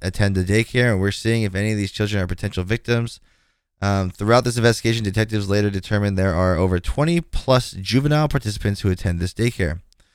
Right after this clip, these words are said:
Gularte had been arrested and charged just days before Velasquez allegedly chased him in his car and shot at his vehicle." Um, so,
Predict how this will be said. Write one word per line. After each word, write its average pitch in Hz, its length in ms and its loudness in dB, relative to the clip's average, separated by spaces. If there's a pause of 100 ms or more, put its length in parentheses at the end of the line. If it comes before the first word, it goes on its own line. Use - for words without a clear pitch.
(340)
Gularte 139 380 6
had 127 100 4
been 120 120 6
arrested 117 380 2
and 110 80 0
charged 107 300 4
just 98 140 0
days 92 180 2
before 95 180 0
Velasquez 87 420 -2
allegedly 85 420 -4
chased - 320 -8
him 87 140 -4
in 78 80 -4
his 80 140 -4
car 85 460 -2
and 82 280 -6
shot 85 280 -6
at 71 220 -8
his 87 220 -6
vehicle." 90 500 -4 (1040)
Um, 175 380 2 (640)
so, 147 300 4